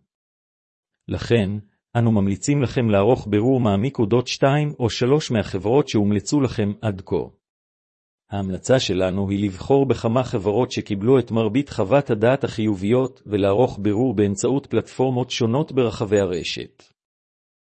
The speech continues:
שכן, כך תוכלו לקבל מידע שנכתב על ידי עשרות או מאות אנשים אחרים שהסתייעו בחברות אלו.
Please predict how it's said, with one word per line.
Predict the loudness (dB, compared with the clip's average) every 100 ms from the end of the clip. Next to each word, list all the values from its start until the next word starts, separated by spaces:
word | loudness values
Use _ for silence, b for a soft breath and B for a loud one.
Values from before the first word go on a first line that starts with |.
| _ -10
שכן, | -6 -2 0 0 0 -10 -20 _ _ -2
כך | -2 -2
תוכלו | -6 0 2
לקבל | 2 0 2 2
מידע | 2 2 4 4
שנכתב | 2 -2 -4 0 0 2
על |
ידי | 0 2 0
עשרות | 0 0 0 0
או | -2 -2
מאות | 0 0
אנשים | -2 0 -2 -2
אחרים | -2 -2 0 -2 -4 -8
שהסתייעו | -4 -4 0 -2 0 0
בחברות | 0 0 -2 0 -2 -4
אלו. | -8 -10